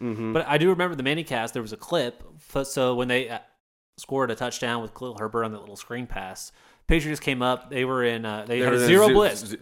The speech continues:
Speaker 1: it was a zero, yeah.
Speaker 2: And Manning's like, "Check out of it, get a play, get a play, get a play." Like, "Zero blitz, zero blitz, check out of it." But they already had the play called up, and,
Speaker 1: He does the
Speaker 2: uh,
Speaker 1: Patrick Mahomes, like, sidearm
Speaker 2: dude,
Speaker 1: sling
Speaker 2: yeah, he
Speaker 1: it.
Speaker 2: had a guy in his fucking face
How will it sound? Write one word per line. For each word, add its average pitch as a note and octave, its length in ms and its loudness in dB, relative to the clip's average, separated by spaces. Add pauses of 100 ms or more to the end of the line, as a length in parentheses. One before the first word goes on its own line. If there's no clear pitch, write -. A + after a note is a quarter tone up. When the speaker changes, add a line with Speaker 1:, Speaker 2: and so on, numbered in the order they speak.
(160)
Speaker 1:
it B2 80 -2
was A#2+ 160 0
a G#2 60 -8
zero, A2+ 300 2
yeah. G2 220 0
Speaker 2:
And D#3 120 -2
Manning's F3 380 0
like, C3 260 0 (320)
"Check E3 220 0
out G#3 180 6
of G3 80 2
it, G3+ 140 0
get F#3+ 100 -2
a F3+ 40 -8
play, G#3 280 0
get G3 100 -2
a G3+ 40 -6
play, G3+ 240 -2
get G3 100 -6
a - 20 -8
play." G#3 380 0
Like, D#3 220 -2 (260)
"Zero G3 240 4
blitz, F#3+ 300 -2
zero G#3 180 2
blitz, G#3 400 -2
check G3 180 -2
out G3 140 0
of F#3 80 -4
it." G3+ 260 -4 (280)
But D3 100 -2
they E3 100 6
already G#3 160 4
had F3+ 140 2
the D3+ 80 -4
play D#3+ 180 -2
called B2+ 300 0
up, D3+ 320 0
and, B2 480 -8 (400)
Speaker 1:
He G#2+ 80 -12
does A2+ 180 0
the G#2+ 60 0
Speaker 2:
uh, G#2 80 -4
Speaker 1:
Patrick A2 280 -2
Mahomes, G#2 440 0
like, F#2 200 0
sidearm G2+ 460 2
Speaker 2:
dude, B3+ 200 0
Speaker 1:
sling G#3 200 4
Speaker 2:
yeah, G#3 60 4
he - 80 2
Speaker 1:
it. G#3+ 80 6
Speaker 2:
had B3 100 6
a G3+ 60 2
guy F#3+ 260 6
in F#3+ 240 -4
his F#3 300 -2
fucking F3+ 340 -4
face D#3 540 -2